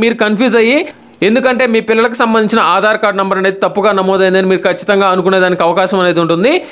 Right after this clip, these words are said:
ఈ యొక్క ఆధార్ కార్డు నంబర్ అనేది తల్లికి సంబంధించిన ఆధార్ కార్డు నంబరు,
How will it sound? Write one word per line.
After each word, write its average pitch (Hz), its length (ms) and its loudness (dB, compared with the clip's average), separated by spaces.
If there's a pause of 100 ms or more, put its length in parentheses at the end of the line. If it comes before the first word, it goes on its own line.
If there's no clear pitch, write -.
(240)
ఈ - 80 2
యొక్క 247 180 0 (460)
ఆధార్ 240 300 0
కార్డు 208 200 -2
నంబర్ 208 240 -2
అనేది 202 220 0 (100)
తల్లికి 214 320 -2
సంబంధించిన 202 400 0 (140)
ఆధార్ 185 260 0
కార్డు 175 200 0
నంబరు, 196 280 2